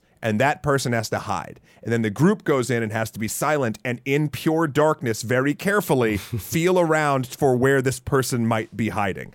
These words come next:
Speaker 2: Okay.
Speaker 1: And when they are found, you end up, ha-, like, basically get, you get pulled in and have to, like, scrunch in where that person is hiding until there's only, like, one or two people left, and it gets real creepy, and it's, like, fun, whatever, right?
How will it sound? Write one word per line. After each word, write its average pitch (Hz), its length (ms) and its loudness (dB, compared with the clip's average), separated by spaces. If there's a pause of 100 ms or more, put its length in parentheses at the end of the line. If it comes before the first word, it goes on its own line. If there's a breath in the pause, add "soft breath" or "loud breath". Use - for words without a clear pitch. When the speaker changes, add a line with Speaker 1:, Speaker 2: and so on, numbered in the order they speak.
(140)
Speaker 2:
Okay. 113 240 -2
Speaker 1:
And 160 100 2
when 160 180 2
they 151 120 4
are 120 140 4
found, 147 760 2 (340 soft breath)
you 139 380 2
end 160 260 0
up, 147 220 0
ha-, 147 140 -4
like, 143 180 0
basically 160 440 0
get, 131 180 -2
you 139 140 0
get - 340 -4
pulled 156 260 2
in 147 80 0
and 139 60 0
have 143 120 0
to, 143 60 -4
like, 123 140 0
scrunch 147 500 0
in 139 240 -2
where 131 160 0
that 127 240 -4
person 127 300 -2
is 117 120 -4
hiding 127 380 0
until 113 240 -2
there's 123 180 0
only, 120 200 2
like, 113 240 -2
one 120 200 2
or 113 60 0
two 110 180 -2
people 110 320 -4
left, 107 280 0
and 107 80 -2
it 101 80 -6
gets 117 240 -4
real 113 140 2
creepy, 98 440 0
and 95 100 0
it's, 92 200 -8
like, 101 200 -2
fun, 95 500 -2
whatever, 98 380 -2
right? 131 320 0